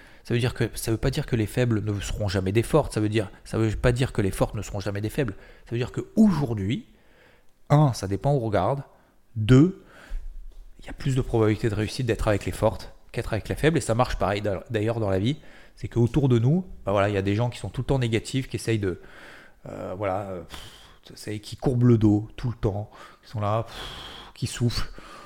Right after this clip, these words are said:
pff, ah, j'ai pas la motive, ah, je suis fatigué, ah, machin, et cetera. Voilà.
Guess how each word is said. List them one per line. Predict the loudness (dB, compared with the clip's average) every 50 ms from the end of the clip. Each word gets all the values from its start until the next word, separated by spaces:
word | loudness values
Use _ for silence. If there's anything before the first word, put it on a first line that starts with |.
| -20 -20 -20 -16
pff, | -14 -12 -12 -10 -12 -12 -12 -12 -12 -10
ah, | -10 -6 -4 -2 -2 -4
j'ai | -4
pas | -4 -4 -2
la | -2 0
motive, | 0 -2 -2 -4 -4 -6 -6 -2 0
ah, | -2 -2
je | -2 -4
suis | -10 -10
fatigué, | -8 -6 -6 -6 -6 -6 -6 -4 -2 0 0 -2 -2 -4 -10 -18 -20 -20 -20 -20 -16
ah, | -14 -12 -12 -10
machin, | -12 -12 -12 -12 -12 -14 -14
et | -14
cetera. | -12 -14 -12 -14 -14 -18 -20 -20 -18
Voilà. | -18 -18 -18 -6